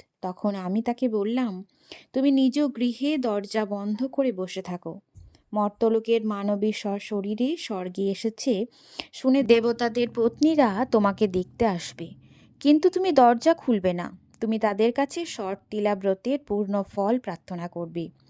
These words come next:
যদি তারা সেই ফল প্রদানে রাজি হয়, তবেই তুমি দরজা খুলবে।" এরপর দেবপত্নীরা সেখানে এসে তার দর্শন প্রার্থনা করল। ষট তিলা ব্রতের ফল পেলেই কেবল সেই মানবী দর্শন দেবেন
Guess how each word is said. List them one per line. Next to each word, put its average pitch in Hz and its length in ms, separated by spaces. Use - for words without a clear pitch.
যদি 247 340
তারা 277 280
সেই 262 260
ফল 240 420
প্রদানে 247 440
রাজি 202 360
হয়, 277 300
তবেই 202 360
তুমি 254 220
দরজা 180 400
খুলবে।" 170 440
এরপর 247 320
দেবপত্নীরা 233 960
সেখানে 190 580
এসে 254 400
তার 180 280
দর্শন 190 500
প্রার্থনা 170 480
করল। 160 380
ষট 233 280
তিলা 262 220
ব্রতের 226 480
ফল 208 380
পেলেই 240 440
কেবল 240 340
সেই 233 280
মানবী 202 520
দর্শন 196 600
দেবেন 214 360